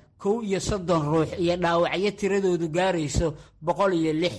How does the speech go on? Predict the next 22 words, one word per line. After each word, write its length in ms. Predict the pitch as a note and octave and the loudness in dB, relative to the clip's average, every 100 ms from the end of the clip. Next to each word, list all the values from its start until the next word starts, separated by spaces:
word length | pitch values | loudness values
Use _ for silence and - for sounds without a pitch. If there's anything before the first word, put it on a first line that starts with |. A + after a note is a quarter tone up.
| - E3+ | -10 0
Goobta 360 | B3 C#4 B3 | 0 0 -2
shalay 360 | G#3 G#3 G#3 F#3 | -2 0 0 0
qaraxyadu 520 | E3+ F3 F3 G#3+ G3 - | -2 -4 -4 -4 -4 -2
ka 100 | G3+ | -2
dhaceen 420 | F#3 D#3+ E3+ C#3+ | 0 0 0 0
ee 140 | E3 F3 | 0 0
isgoyska 540 | C#3+ D3 G#3 - F#3 | 0 2 2 0 -2
Soobe 460 | - F3+ F3 E3+ G3 | -2 0 0 0 -2
oo 140 | E3+ E3+ | 0 -2
aan 120 | D#3+ | -2
saakay 440 | D#3 F3+ G3 F3+ | -2 -2 0 -2
booqday 480 | D3 D3 D3 D#3+ F3 E3+ - - - | -2 0 0 0 0 -2 -8 -16 -2
ayaa 240 | E3+ F3+ G3 | 2 2 2
waxaa 240 | A3 G3 | 0 -2
ka 140 | F#3+ G#3 | -4 -2
muuqanayay 680 | G3 F#3+ G3+ G3 F3+ E3+ | 0 0 0 2 2 0
burbur 460 | D#3+ G3+ F#3 E3+ E3 | 0 0 0 0 0
lixaad 340 | D#3 E3 F#3+ E3+ | -2 0 -2 0
leh 140 | D#3+ | -2
oo 120 | D#3 D#3 | -2 -2
soo 280 | F3 G3+ | 0 0
gaaray 440 | F3+ D#3 D#3 E3 | 2 2 2 2